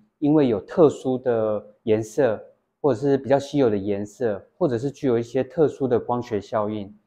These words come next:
诸如此类等等的一些因素，而在市场上面有一些自己的商业名称。那这些宝石，它可能同时跟某一些宝石具有相同的一些化学成分所组成的宝石是一样的，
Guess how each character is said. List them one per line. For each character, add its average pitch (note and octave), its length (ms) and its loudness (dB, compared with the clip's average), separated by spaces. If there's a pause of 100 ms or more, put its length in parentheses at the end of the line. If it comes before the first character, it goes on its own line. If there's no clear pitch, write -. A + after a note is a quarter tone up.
(760)
诸 E3 160 2
如 D3+ 160 4
此 C#3 180 -6
类 C3+ 140 6
等 B2+ 240 0
等 G#2+ 160 -4
的 G#2+ 60 -2
一 A2+ 60 -2
些 A2 220 -4
因 A2 240 -2
素， A2 300 -8
而 G#2+ 100 -6
在 C#3 160 -2
市 D3+ 200 -2
场 G2 180 -8
上 B2 120 -8
面 B2+ 160 -2
有 G2 100 -6
一 A2 40 -6
些 A2+ 160 -8
自 C#3+ 180 -6
己 A2+ 140 -6
的 F#2+ 100 -8
商 G#2+ 240 -8
业 A2 120 -2
名 F#2 240 -10
称。 F#2+ 280 -12 (480)
那 D#3+ 140 0
这 E3+ 140 4
些 D#3+ 160 8
宝 G#2+ 280 2
石， F#2+ 400 -12 (360)
它 D3+ 100 -4
可 B2+ 240 -6
能 G#2 240 -2
同 A#2 180 -4
时 B2 220 -8
跟 B2+ 380 0
某 A#2 180 0
一 - 20 -2
些 B2 160 0
宝 G#2 220 -2
石 G2 220 -12
具 C#3 200 -2
有 G2+ 220 0
相 C3 340 -6
同 G#2 240 -10
的 G#2 120 -6
一 A2+ 40 -4
些 A#2 220 -4
化 A#2 240 -6
学 G2+ 180 -6
成 F#2+ 280 -14
分 G2+ 320 -6
所 A2+ 120 0
组 A2+ 200 -4
成 G#2 160 -8
的 G2 40 -6
宝 F#2 200 -6
石 F#2 160 -12
是 G#2+ 180 -10
一 F#2 160 -8
样 G2 300 -6
的， - 160 -16